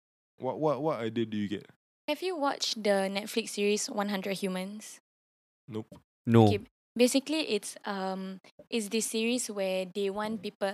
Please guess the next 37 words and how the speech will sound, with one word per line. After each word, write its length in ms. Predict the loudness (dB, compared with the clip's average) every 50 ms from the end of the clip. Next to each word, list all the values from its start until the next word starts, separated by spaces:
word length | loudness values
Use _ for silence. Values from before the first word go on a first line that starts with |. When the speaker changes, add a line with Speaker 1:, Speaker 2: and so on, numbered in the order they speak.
| -4 -6
Speaker 2:
they, 280 | 0 2 2 2 2 2
they 120 | 0 2 4
are 100 | 4 4
testing, 480 | 4 2 0 0 4 4 4 4 6
like, 180 | 4 2 2 2
human 400 | 2 4 4 6 6 4 2 2
behavioral 800 | -2 -2 0 2 2 2 2 4 4 6 6 6 6 4 0 -2 -6 -16 -16 -16 -8
sciences 500 | 0 2 4 4 4 6 6 4 4 4
or 60 | 0
psychology, 540 | -2 -2 -2 0 0 2 2 2 2 2 0
that 140 | 0 0 -2
kind 160 | -2 -2 -2
of 80 | 0 0
thing, 160 | 0 0 0
right? 240 | 0 0 0 0 -2
Speaker 1:
Mm-hmm. 960 | _ _ _ _ _ _ _ _ _ _ _ _ _ _ _ _ -20 -2 4
Speaker 2:
So 220 | 8 8 8 8 4 -2 -12 -12 -4 0
things 240 | 2 2 2 2 0
like, 260 | -2 -2 -2 -2 -6 -10 -10
um, 280 | -10 -10 -10 -12 -14 -18 -20 -20 -20 _ _ _ -6 0
does 220 | 0 0 0 2 2 2
height 160 | 2 2 2
make 120 | 0 2
you 120 | 2 2 4
more 160 | 2 2 0
attractive? 640 | 0 -2 -2 -4 -2 -2 -2 -2 -2 -4 -8 -14 -18 _ _ _ 0 2
Does 140 | 4 6 8
wearing 220 | 6 6 6 4
a 40 | 2
uniform 380 | 2 2 0 0 0 0 -2 -2
make 80 | -2
you 80 | -4 -4
more 140 | -2 -2 -2
attractive? 460 | -2 -2 -4 -4 -4 -6 -8 -8 -6 -6
And 80 | -6
then, 120 | -6 -6 -6 -8 -18 -20 -20 _ _ -10
uh, 280 | -8 -6 -4 -4 -4